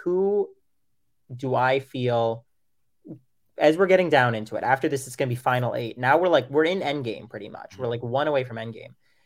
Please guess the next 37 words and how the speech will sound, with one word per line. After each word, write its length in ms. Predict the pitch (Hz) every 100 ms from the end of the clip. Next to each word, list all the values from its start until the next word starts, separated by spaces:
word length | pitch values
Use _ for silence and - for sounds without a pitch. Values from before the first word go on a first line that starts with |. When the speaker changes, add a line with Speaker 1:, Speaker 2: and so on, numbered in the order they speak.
| _ -
Speaker 1:
And 80 | 131
I 140 | 131
would 160 | 165 143
really 280 | 139 135 131
be 100 | 123
looking 440 | 113 113 135 127
at, 220 | 127 117
like, 340 | 117 107 104 _ _ _ _
potential, 920 | - 120 - 127 127 135 120 117 117 _ _ _ _ _ _
like, 220 | 113 - _
who 260 | - 151 151
can 160 | 151
I 260 | 123 113 117
possibly 520 | 120 117 107 - 117
beat 200 | 110 107
in 60 | 110
a 60 | 113
jury? 460 | 123 131 - _ _ _ _ -
Speaker 2:
Mm-hmm. 180 | 104 131 120
Speaker 1:
And 220 | 110 110 -
I 100 | 120
think 260 | 127 123
that 160 | 123 117
Owen 280 | 131 127 131
and 100 | 123
Noelle, 420 | 120 139 156 127
I 80 | 120
look 240 | 117 117
at 160 | 117 113
as 140 | 117
two 200 | - 131
of 80 | 123
the 60 | 120
bigger, 420 | 113 117 120 120
like, 200 | 110 113
jury 300 | - 107 123
threats, 540 | 151 202 226 262 -